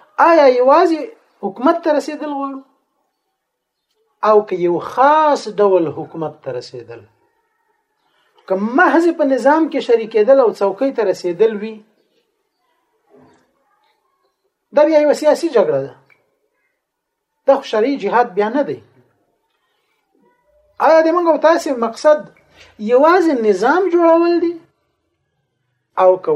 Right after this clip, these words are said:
ولس جوړول هم دي؟ آیا د موږ او تاسې هدف یوازې د خلکو وژل، د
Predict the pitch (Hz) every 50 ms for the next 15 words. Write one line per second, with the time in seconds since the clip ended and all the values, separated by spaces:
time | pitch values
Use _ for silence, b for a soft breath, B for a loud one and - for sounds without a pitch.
0 | 147 151 160 170 240 302 - - - 185 165 170 156 156 170 190 214 208 185 143
1 | 165 240 254 240 170 127 120 107 101 _ _ _ _ _ _ _ _ _ _ _
2 | _ _ _ _ _ _ - - 254 320 330 330 330 294 285 330 330 320 294 285
3 | 285 320 320 320 269 302 277 226 240 226 262 302 294 - 247 233 233 240 262 285
4 | 311 320 - 302 285 208 180 - - 269 302 302 285 - - 220 202 185 180 175
5 | 180 175 214 262 294 320 330 330 - - _ _ _ _ _ _ _ _ _ _
6 | _ _ _ _ _ _ _ _ -